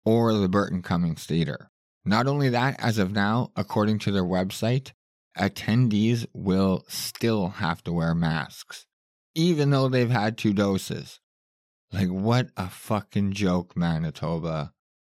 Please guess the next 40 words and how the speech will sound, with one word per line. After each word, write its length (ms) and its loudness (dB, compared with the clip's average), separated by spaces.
Unfortunately, 640 0
I 100 2
hope 240 2
this 220 -2
is 120 -4
reflected 600 -2
in 160 0
the 100 4
number 540 2
of 180 0
people 340 -2
who 120 0
attend 400 0
these 180 2
events. 600 -2
You 160 2
know, 160 4
just 320 0
like 320 0
it 180 0
was 600 2
in 420 4
the 420 2
Winnipeg 380 2
Blue 160 2
Bomber 320 2
home 240 2
opener. 480 0
People 220 4
on 140 4
Twitter 300 2
and 140 2
online 500 2
were 120 2
trying 240 0
to 120 0
justify 680 -2
and 160 2
make 260 0
excuses 880 -2